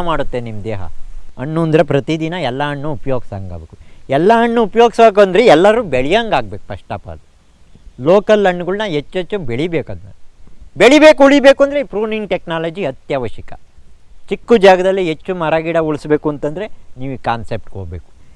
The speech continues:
ಯಾವಾಗ ಮ-, ಸಸ್ಯಕ್ಕೆ ಏಟ್ ಬೀಳುತ್ತೋ ಇದಕ್ಕೆ ಅಗಾಧವಾಗಿ ಬೆಳೆಯೋ ಶಕ್ತಿ ಬಂದ್ಬಿಡುತ್ತೆ.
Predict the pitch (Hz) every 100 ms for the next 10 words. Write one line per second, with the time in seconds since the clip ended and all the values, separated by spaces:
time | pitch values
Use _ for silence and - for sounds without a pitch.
0 | - 127 165 196 208 180 143 - 156 -
1 | 240 185 190 190 175 156 - 196 - 117
2 | 117 151 175 165 170 147 123 139 139 123
3 | - 104 98 85 80 -